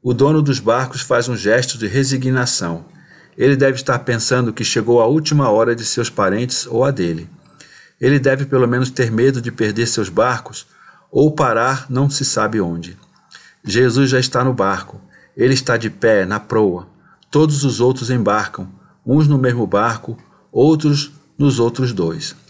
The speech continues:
Apenas um velho permanece no aterro, talvez um criado,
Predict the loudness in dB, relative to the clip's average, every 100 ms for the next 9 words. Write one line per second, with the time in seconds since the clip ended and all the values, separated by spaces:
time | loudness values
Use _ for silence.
0 | -20 _ -20 _ -6 0 2 2 2 0
1 | 2 2 2 0 -2 0 0 0 -2 -2
2 | -4 0 2 2 -2 -14 _ _ _ _
3 | 0 2 2 0 -2 0 0 2 0 -4